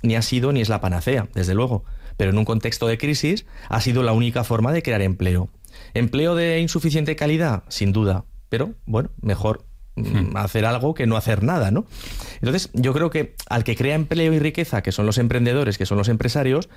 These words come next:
Speaker 1: pues hay que darles facilidades para contratar y no quitárselas, ¿no?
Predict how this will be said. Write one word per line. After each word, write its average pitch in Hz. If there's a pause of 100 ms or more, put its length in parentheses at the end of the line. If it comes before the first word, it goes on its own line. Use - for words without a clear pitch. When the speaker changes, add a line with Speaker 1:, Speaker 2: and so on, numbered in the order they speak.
(260)
Speaker 1:
pues 101
hay 98
que 104
darles 107
facilidades 110
para 110
contratar 110
y 139
no 120
quitárselas, 101
¿no? 110